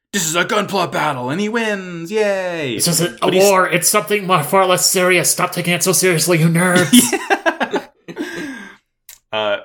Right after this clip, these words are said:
Speaker 1: but he, he's, even though he wins, he's, like, really fucking mad at himself because he, he let his machine take so much damage. He says he's failed as a Meijin. I really, like, we know what it, the Meijin is,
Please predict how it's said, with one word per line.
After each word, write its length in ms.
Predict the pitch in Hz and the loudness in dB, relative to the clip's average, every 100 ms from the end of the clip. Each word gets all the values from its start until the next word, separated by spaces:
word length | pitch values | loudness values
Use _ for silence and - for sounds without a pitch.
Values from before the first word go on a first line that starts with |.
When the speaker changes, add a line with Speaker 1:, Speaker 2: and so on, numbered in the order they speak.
| - | -12
Speaker 1:
but 180 | 131 160 | -6 -4
he, 220 | 160 214 190 | -2 -6 -4
he's, 280 | 208 220 190 | -4 -4 -4
even 200 | 339 427 | -4 -2
though 100 | 339 | -2
he 140 | 190 | -2
wins, 420 | 135 123 151 104 | -2 0 -2 -4
he's, 140 | 131 170 | -6 -6
like, 160 | - 127 | -6 -4
really 240 | 151 120 | -2 -2
fucking 320 | - 113 104 | -6 -8 -8
mad 240 | 98 127 156 | -8 -4 -4
at 100 | 95 | -6
himself 580 | 87 - 80 82 - | -14 -12 -12 -12 -14
because 440 | - 98 104 92 - | -18 -14 -12 -14 -12
he, 160 | 117 | -12
he 140 | 117 123 | -8 -6
let 120 | 131 | -4
his 100 | 127 | -6
machine 320 | 110 104 139 127 | -8 -10 -8 -8
take 180 | 120 | -8
so 100 | - | -10
much 200 | 117 107 | -10 -10
damage. 320 | 123 127 120 139 | -10 -8 -8 -8
He 40 | |
says 280 | 135 151 - _ _ _ | -6 -6 -8 _ _ _
he's 200 | 156 131 | -6 -6
failed 340 | - 175 185 | -4 0 0
as 100 | 165 143 | 0 -2
a 60 | |
Meijin. 600 | 123 151 151 - 92 82 - _ _ _ 143 | -2 -2 -2 -6 -10 -14 -20 _ _ _ -6
I 60 | |
really, 600 | 147 180 190 165 139 135 _ _ _ - | -2 0 0 -2 -8 -12 _ _ _ -14
like, 220 | 147 156 | -8 -4
we 140 | 180 | 0
know 220 | 214 277 247 | 2 2 0
what 340 | 196 214 - 160 | -4 -6 -8 -8
it, 160 | 156 - | -8 -8
the 180 | 139 | -2
Meijin 460 | 139 143 156 135 120 | 0 0 -2 -2 -4
is, 400 | 117 143 110 | -2 0 -2